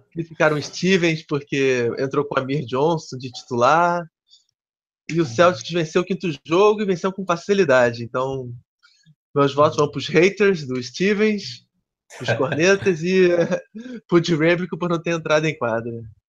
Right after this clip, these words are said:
Speaker 2: Então, então beleza, tu, tu me deu uma luz aqui. O, aproveitando aí que você falou do, dos haters do, do Stevens,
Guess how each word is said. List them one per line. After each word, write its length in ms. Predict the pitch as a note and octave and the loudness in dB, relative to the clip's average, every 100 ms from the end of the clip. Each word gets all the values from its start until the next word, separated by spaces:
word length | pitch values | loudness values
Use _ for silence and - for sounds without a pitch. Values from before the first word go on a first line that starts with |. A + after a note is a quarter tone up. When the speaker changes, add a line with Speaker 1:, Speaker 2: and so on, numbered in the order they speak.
| _ _ - D#3 - - | _ _ -10 -8 -8 -10
Speaker 2:
Então, 300 | A#2+ C#3 C#3+ | 0 2 2
então 180 | C3 D3+ | 0 2
beleza, 380 | C#3+ B2 G#2 | 6 4 4
tu, 180 | G2+ A#2 - | -2 -10 -8
tu 120 | B2 | -6
me 60 | A#2+ | -2
deu 120 | B2 | 0
uma 100 | C3 | 2
luz 180 | A#2+ A#2+ | 0 0
aqui. 340 | A#2+ G2+ F#2+ - - _ | -4 -6 -12 -18 -20 _
O, 420 | A2 A#2 A#2 A2 G#2+ | -2 0 2 0 2
aproveitando 640 | G2 G2+ C3+ C3 B2+ C3+ C3+ | 2 2 2 2 2 0 2
aí 220 | A#2+ A#2 | 0 0
que 40 | |
você 140 | - A#2 | -2 -2
falou 260 | A2+ G#2+ | -2 -2
do, 160 | G#2 G#2+ | -4 -8
dos 160 | G#2 A2 | -8 -2
haters 360 | A#2 A#2 A#2+ | -2 0 -4
do, 600 | G#2+ G#2 G2+ F#2+ F#2 F#2 | -4 -2 -2 -4 -8 -12
do 140 | G2+ G#2+ | -12 -10
Stevens, 480 | - C3 C#3 B2+ | -4 -2 -2 -4